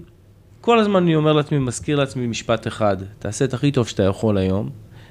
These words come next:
זה שנכשלת, זה שמשהו לא הצליח, זה שמשהו לא צלח לך כמו שרצית, סבבה, קפצת למים. תדע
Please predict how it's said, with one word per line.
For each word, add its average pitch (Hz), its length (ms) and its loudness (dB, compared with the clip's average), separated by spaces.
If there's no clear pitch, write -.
זה 135 100 6
שנכשלת, 127 640 4
זה 104 140 -6
שמשהו 107 500 -6
לא 104 80 -2
הצליח, 101 720 0
זה 104 180 2
שמשהו 101 480 -2
לא 107 120 2
צלח 104 380 -2
לך 107 180 -2
כמו 120 140 4
שרצית, 117 500 0
סבבה, 120 560 0
קפצת 180 460 -2
למים. 185 400 2
תדע 185 360 2